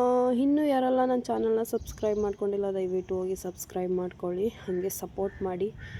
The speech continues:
ನೀವು ಒಂದು ವಿಡಿಯೋ ಪೂರ್ತಿ ನೋಡೋದ್ರಿಂದ ತುಂಬಾ ಹೆಲ್ಪ್‌ಫುಲ್ ಆಗುತ್ತೆ ನಮಗಂತೂ.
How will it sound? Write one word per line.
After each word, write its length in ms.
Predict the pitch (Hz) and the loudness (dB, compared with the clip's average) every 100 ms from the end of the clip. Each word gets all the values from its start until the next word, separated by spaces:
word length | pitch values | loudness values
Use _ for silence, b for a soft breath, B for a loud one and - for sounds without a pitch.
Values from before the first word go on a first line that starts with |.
| B B B | B B B
ನೀವು 720 | 202 214 226 240 - - - | -2 0 2 0 -4 -8 0
ಒಂದು 340 | 220 214 220 226 | 4 4 4 0
ವಿಡಿಯೋ 440 | 180 196 226 247 | 0 0 4 2
ಪೂರ್ತಿ 460 | - 220 226 - 226 | 4 4 4 4 4
ನೋಡೋದ್ರಿಂದ 540 | 202 202 196 190 190 208 - | 6 4 4 4 2 2 2
ತುಂಬಾ 340 | 196 196 202 214 | 4 4 0 2
ಹೆಲ್ಪ್‌ಫುಲ್ 420 | 214 190 180 202 185 | 2 0 2 2 2
ಆಗುತ್ತೆ 340 | 170 170 180 | 2 -4 -2
ನಮಗಂತೂ. 640 | 170 175 180 180 175 208 | -2 -2 0 0 0 -4